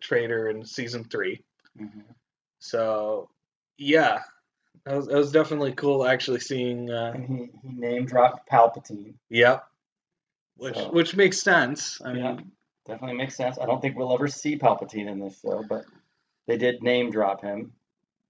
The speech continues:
Speaker 1: Mm-hmm.
Speaker 2: which was interesting.
Speaker 1: Yeah, I, th-, I think this series, and I, and I did, and I do remember saying it before, I definitely don't think we'll see Palpatine or,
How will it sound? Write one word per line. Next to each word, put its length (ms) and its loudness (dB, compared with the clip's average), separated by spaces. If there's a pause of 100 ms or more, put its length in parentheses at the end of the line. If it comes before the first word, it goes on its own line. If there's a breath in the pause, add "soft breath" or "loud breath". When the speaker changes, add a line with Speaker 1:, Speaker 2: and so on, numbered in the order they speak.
Speaker 1:
Mm-hmm. 360 0 (640)
Speaker 2:
which 160 -20
was 140 -18
interesting. 560 -18 (1040)
Speaker 1:
Yeah, 160 0
I, 80 2
th-, 120 -6
I 80 6
think 400 0 (100)
this 440 4
series, 600 2 (320)
and 120 -4
I, 120 0
and 200 -2
I 120 4
did, 400 4
and 120 -4
I 140 -2
do 380 4
remember 360 4
saying 360 -2
it 80 -2
before, 580 -4
I 220 0 (180)
definitely 400 -2
don't 200 -6
think 200 -14
we'll 120 -6
see 220 -10
Palpatine 680 -10
or, 360 -2